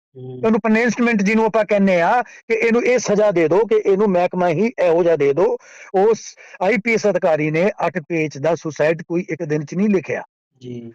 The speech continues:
Speaker 2: ਉਹਨੇ ਲਿਖਿਆ, ਕਿੰਨਾ ਔਖਾ ਹੋਊਗਾ, ਕੀ ਕੀ ਉਹਦੇ ਤੇ ਅਤਿਆਚਾਰ ਹੋਇਆ ਹੋਊਗਾ, ਉਹਨੇ ਆਪਣਾ ਸੁਸਾਇਡ ਨੋਟਸ ਦੇ ਵਿੱਚ ਇਹ ਸਾਰੀ ਗੱਲ ਜਿਹੜੀ ਹੈ ਬਿਆਨ ਕੀਤੀ ਹੈ।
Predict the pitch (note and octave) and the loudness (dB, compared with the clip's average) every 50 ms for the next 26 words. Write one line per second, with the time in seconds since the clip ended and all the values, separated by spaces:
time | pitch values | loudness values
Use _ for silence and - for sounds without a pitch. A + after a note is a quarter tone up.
0 | _ - A3+ A#3 B3 A#3+ A3 A3 A3+ - B3 B3 F#3+ D#3+ - A3 A3 G#3+ A3 A3+ | _ -2 0 0 2 2 2 2 2 2 2 2 0 0 0 0 2 2 2 2
1 | A3+ - A3 G#3 - - - A3 F#3 F#3 F#3 F3+ F3+ G3 G3+ G3+ G3+ - - - | 0 0 -2 -4 -2 0 0 0 2 2 2 2 2 2 2 0 -2 -6 -14 -12
2 | _ - A3 B3 B3 G3+ B3 B3 A#3 A3 G#3+ F#3+ G#3 F#3+ G#3+ F#3+ F3+ - G3+ G3 | _ -2 0 0 0 0 0 2 2 2 2 2 0 0 0 0 0 0 0 0
3 | F3+ C#3+ - F3+ F3+ G3+ G3 D#3+ E3 E3 F3 F3+ E3 C#3 D3+ D#3 D#3 D#3+ F3+ G3+ | 0 0 0 0 2 2 2 2 2 2 2 2 2 2 0 -2 0 0 0 0
4 | A#3+ - - - - _ - F3 F3 F#3 F#3 G3+ - - D#3+ - E3+ E3 D#3+ E3+ | 0 -4 -8 -20 -20 _ -4 -2 -2 0 0 -2 -4 -6 -8 -6 -4 -2 0 0
5 | F#3+ A3+ A3 - _ _ - F#3 C#3 - E3 E3 E3+ E3 D#3+ D#3 D3+ D#3+ D#3+ - | 0 -2 -4 -8 _ _ -8 -6 -2 0 0 0 0 0 0 0 0 0 -2 -4
6 | - - E3+ D#3+ F3 D#3+ D#3+ C3+ C3 _ - F3+ G#3 - - F#3+ F3 D3 - D3+ | -8 -8 -4 -2 0 0 0 0 -2 _ -2 -2 -2 0 0 -2 -2 -2 0 -2
7 | D3+ E3 C#3+ D3 D3 D3 D3 D3 D3 C#3 C#3 C#3+ D3 E3 G3 - - - - - | -2 0 0 0 0 0 0 -2 -2 -2 -2 0 0 0 0 -2 -4 -8 -20 -14
8 | - B2+ D3 E3 F#3 A#3+ B3+ A#3 - F#3 D#3+ - - D#3+ D#3 C#3+ C#3 D3 F3 G#3+ | -6 -2 -2 0 0 0 0 -2 -2 -4 -6 -6 -6 -6 -2 0 2 2 2 0